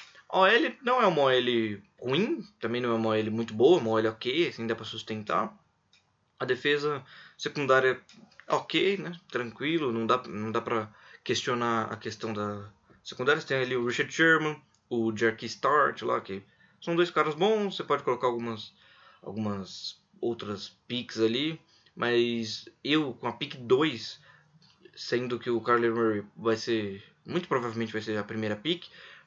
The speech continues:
eu no lugar dos Niners, eu pegaria ou o Nick Bosa ou o Quinnen Williams. Dependendo do, do meu plantel, eu olharia ali, ah, bom, a gente já tem o DeForest Buckner, o Solomon Thomas tão falando agora que ele vai jogar na parte de dentro da,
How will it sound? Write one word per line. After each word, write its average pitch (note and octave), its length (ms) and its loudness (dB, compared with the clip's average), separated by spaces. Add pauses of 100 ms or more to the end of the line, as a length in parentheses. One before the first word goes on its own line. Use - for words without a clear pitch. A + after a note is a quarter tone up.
(280)
eu D3 160 10
no D#3+ 60 2
lugar D#3 200 6
dos D3+ 140 0
Niners, C#3+ 420 0
eu C#3+ 260 -2 (200)
pegaria C#3+ 600 2
ou F3 140 4
o A3 40 4
Nick F#3 180 -2
Bosa C3+ 520 0
ou D3 140 -2
o D3 60 -12
Quinnen D3+ 220 -4
Williams. G#2 440 -6 (760)
Dependendo F3+ 600 4
do, C#3 680 -2
do A2 440 -4
meu A2 180 0
plantel, A2 460 0
eu A#2 40 4
olharia A#2 360 4
ali, C3 180 0
ah, C3+ 160 2
bom, A2 240 0
a G2+ 60 -4
gente G2+ 140 -8
já G#2 120 -6
tem G#2+ 140 -4
o - 20 -2
DeForest G#2+ 400 -4
Buckner, D#3+ 560 2 (340)
o - 80 -12
Solomon B2 400 0
Thomas A2+ 300 -2
tão A2+ 160 -4
falando A2+ 260 2
agora G#2+ 180 2
que A2 60 -10
ele A2 60 -2
vai G#2+ 100 -2
jogar A2 140 0
na G#2+ 80 -4
parte G#2+ 200 -2
de G#2 60 -10
dentro G#2+ 360 -4
da, G#2 200 -6